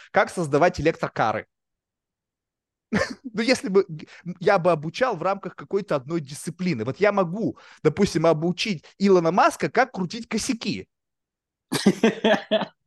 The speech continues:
Speaker 1: Вот это я могу сделать, как бы. Он гениальный, но я что-то делаю. Ну, блин, конечно, меня обучит Snoop Dogg. Ты слышал, у Snoop Dogга даже у него есть чувак, который ему крутит косяки.
Speaker 2: Да,
Speaker 1: Он
Speaker 2: слышал.
Speaker 1: платит четыреста кей в год.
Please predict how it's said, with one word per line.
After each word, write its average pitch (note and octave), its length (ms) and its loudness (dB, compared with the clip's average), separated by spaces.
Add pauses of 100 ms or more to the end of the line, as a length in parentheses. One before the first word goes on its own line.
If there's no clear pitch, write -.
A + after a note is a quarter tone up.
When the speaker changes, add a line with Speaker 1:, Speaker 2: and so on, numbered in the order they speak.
(480)
Speaker 1:
Вот G#3+ 140 4
это F4 180 4
я C4+ 140 4
могу C4 300 2
сделать, E3+ 460 2
как B2+ 180 0
бы. C3 100 -4
Он B3 240 6
гениальный, F#3 580 -2
но F#3 80 -6
я G3+ 220 0
что-то G3+ 280 -6
делаю. F3+ 440 -2
Ну, D#3+ 120 -10
блин, B2+ 300 -10
конечно, D3 260 -2
меня D#3 220 2
обучит C#3 360 -2
Snoop C#3 220 -12
Dogg. G#3 220 2
Ты B2 80 -6
слышал, D3 240 -6
у - 20 -8
Snoop C3 220 -12
Dogга D#3+ 220 0
даже C3 180 -2
у C3 60 -4
него C#3 180 -4
есть C#3 160 0
чувак, D#3+ 220 0
который C3+ 240 -6
ему C3 100 -8
крутит C#3 300 -6
косяки. B2+ 480 -10
Speaker 2:
Да, B2+ 260 0
Speaker 1:
Он A2+ 60 0
Speaker 2:
слышал. C3 400 4
Speaker 1:
платит - 160 -16
четыреста G#3 320 -4
кей G#3 220 2
в G3 100 -4
год. C4 260 4